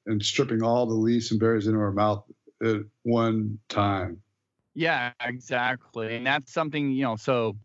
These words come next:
Speaker 2: like I said, I can, I can talk about this for hours and hours when it relates to many Sasquatch sightings or known primate behavior, um, stripping the leaves. So that, I mean, yeah, that right there, Bobes, uh,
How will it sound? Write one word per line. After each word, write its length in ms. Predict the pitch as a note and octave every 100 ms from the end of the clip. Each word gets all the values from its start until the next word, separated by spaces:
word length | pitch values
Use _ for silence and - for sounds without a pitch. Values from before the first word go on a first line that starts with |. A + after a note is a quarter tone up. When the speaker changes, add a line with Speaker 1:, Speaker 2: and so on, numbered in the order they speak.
| _ -
Speaker 2:
like 60 |
I 80 | A2+
said, 120 | A2 G2+
I 80 |
can, 160 | B2 A2+ - -
I 80 | E3
can 140 | C3+
talk 240 | - B2 A2+
about 240 | A2 G#2+
this 160 | B2 -
for 200 | F#2+ - _ -
hours 500 | C3 D3 G2 D#2+ E2
and 140 | D2+ -
hours 580 | B2+ A#2 E2+ - - _
when 240 | F#2+ G#2 G#2+
it 120 | -
relates 380 | G2 G2+ G#2 G#2
to 300 | G#2 F#2+ F2+ -
many 320 | G#2 G#2+ G#2
Sasquatch 500 | A#2+ A#2+ A2+ - A#2
sightings 400 | - A#2 B2 B2 -
or 600 | C3 E3 G#3+ F3+ C#3 D#3+ - _ _ _ _
known 440 | B2+ B2+ C#3 D#3
primate 460 | A#2+ D3+ F3 E3 B2+
behavior, 580 | B2+ A#2+ G3 G3+ - -
um, 480 | A2+ G#2+ G#2 G#2 G2+ - _ _
stripping 760 | - - C#3+ C#3+ - D#3+ D#3 C#3
the 80 | C3
leaves. 540 | D3 F#3 E2 - - _ _ _ _ _
So 340 | - A#2 G#2+ G#2+
that, 240 | C3 F3+ C#3+ _ -
I 60 | B2
mean, 300 | A#2 G#2+ F#2 D#2+
yeah, 160 | D#2+ - - F2+
that 180 | C#3
right 180 | D3 C#3
there, 320 | C3 B2+ A#2+ A2 -
Bobes, 540 | G#2 G#2+ A2 G#2+ G#2+
uh, 360 | G#2+ G#2 G#2 G#2